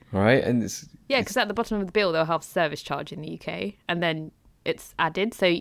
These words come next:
Speaker 2: if you want to take it off, you have to ask to take it off, and then they'll normally be like, "Oh, was something wrong?" Like, you kind of need to justify you want, why you wanna take it off.
Speaker 1: Yeah, and things, it's not,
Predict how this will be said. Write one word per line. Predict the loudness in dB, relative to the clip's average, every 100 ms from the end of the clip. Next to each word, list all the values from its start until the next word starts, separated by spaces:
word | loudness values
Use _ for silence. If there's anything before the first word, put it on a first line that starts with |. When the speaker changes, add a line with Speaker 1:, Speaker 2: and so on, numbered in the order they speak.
| -2
Speaker 2:
if | -6 -4
you | -6 -6 -4
want | 0 0 -2
to |
take | -6 -4 -2
it |
off, | -4 -4
you | -2 -2 -4
have | -4 -4
to | 0
ask | 2 2
to | 0
take | -2 0
it | 2
off, | 2 0
and | -6
then | -4
they'll | -2 -2
normally | -2 -2 -2
be | 0
like, | -2 0
"Oh, | 2 2
was | 2
something | -2 -2 4
wrong?" | 6 6 4 0 -4 -10 _ _ _ 0
Like, | 0 0 -6
you | -2
kind | 0 -2
of | -2
need | -4 -6
to | -4
justify | -4 -2 -4 0 0
you | -2
want, | -4 -6 -4
why | -4
you | -4
wanna | -6
take | -6 -6 -4
it |
off. | -4 0
Speaker 1:
Yeah, | 0 2 -2 2
and | 4 6
things, | 6 6
it's | 4 2
not, | 2 2 0